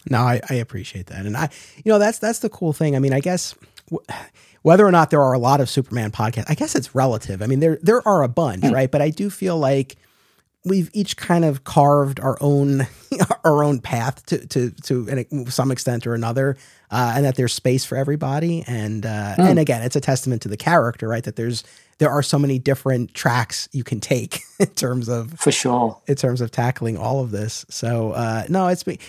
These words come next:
Speaker 1: you know, one of our earliest episodes I had on, uh, Craig Byrne from the Krypton site website. And that was, look,
Speaker 2: Yep.
Speaker 1: that was huge when I was watching Smallville and I was going to that site and I was reading spoilers and I was on the forum and, and having him on, it was like this surreal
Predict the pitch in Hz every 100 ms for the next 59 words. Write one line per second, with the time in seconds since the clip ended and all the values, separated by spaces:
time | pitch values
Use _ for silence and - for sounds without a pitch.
0 | - 170 175 247 202 - 165 180 151 143
1 | 143 131 110 110 120 123 120 117 113 107
2 | 107 110 101 101 98 _ _ _ - 135
3 | 113 113 107 104 101 98 - - 107 98
4 | - 95 98 101 - 92 101 143 - 220
5 | - - - _ _ 190 143 180 240 226
6 | - - 233 240 165 139 160 143 139 190
7 | 151 - 139 160 131 113 123 123 127 147
8 | 147 135 - 123 131 117 117 131 147 131
9 | - 135 143 131 127 110 113 - 135 139
10 | 135 - 135 139 131 120 110 135 127 104
11 | - 170 185 170 175 202 151 131 135 123
12 | - - 147 139 160 170 170 160